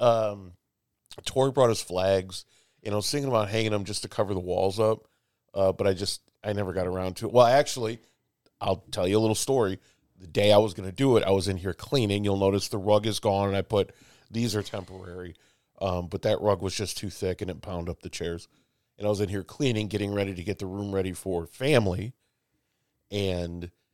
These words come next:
I had the roll, the rug that was in here rolled up, turned around, tripped over it, fell over this table, um,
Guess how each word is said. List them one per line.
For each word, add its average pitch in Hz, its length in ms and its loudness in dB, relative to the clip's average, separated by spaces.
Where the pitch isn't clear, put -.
I 95 560 2
had 104 320 2
the 107 60 -2
roll, 113 480 8
the 113 160 2
rug 117 300 8
that 110 120 0
was 107 140 -6
in 135 100 -4
here 113 160 -4
rolled 110 360 8
up, 123 360 8
turned 123 280 -2
around, 113 340 2
tripped - 340 -4
over 98 300 2
it, 98 80 -2
fell 117 300 8
over 104 200 0
this 117 220 -4
table, 95 560 2
um, 92 400 0